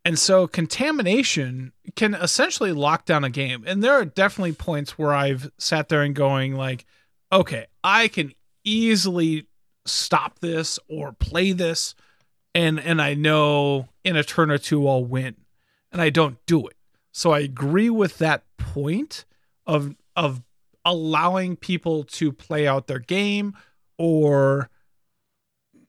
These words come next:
<clears throat> do this kind of thing. And it's okay if they do it once or twice.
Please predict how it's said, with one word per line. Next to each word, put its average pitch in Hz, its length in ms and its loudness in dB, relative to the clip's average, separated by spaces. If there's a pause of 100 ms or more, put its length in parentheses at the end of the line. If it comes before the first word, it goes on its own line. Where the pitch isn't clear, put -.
<clears throat> - 20 -20 (1900)
do 156 400 -2 (200)
this 147 280 -2
kind 139 340 -6
of 117 80 -8
thing. 120 400 -6 (1160)
And 208 100 2
it's 208 200 2
okay 208 420 4
if 180 100 -2
they 175 140 0
do 180 240 -2
it 123 80 -8
once 147 320 -4
or 175 40 -6
twice. - 720 -8